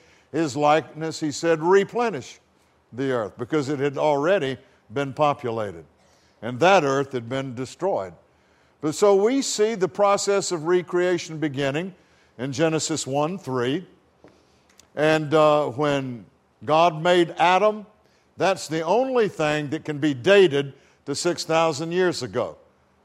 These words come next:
God made man from the dust of the ground and breathed the breath of life into him, and he became a living soul.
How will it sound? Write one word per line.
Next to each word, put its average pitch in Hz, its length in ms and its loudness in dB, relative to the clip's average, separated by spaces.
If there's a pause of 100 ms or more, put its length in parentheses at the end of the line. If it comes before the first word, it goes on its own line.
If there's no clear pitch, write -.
(240)
God 170 320 6
made 160 440 0
man 175 360 -2
from 151 200 -8
the 135 80 -4
dust 156 420 2
of 131 100 -8
the 143 80 -6
ground 160 520 0 (560)
and 151 280 -4
breathed 190 420 2
the 165 100 0
breath 180 400 2
of 160 160 -6
life 147 640 -2 (500)
into 143 460 -4
him, 127 400 -2 (320)
and 143 160 -4
he 151 100 2
became 151 720 -2
a 135 160 0
living 127 580 -2 (120)
soul. 95 640 -4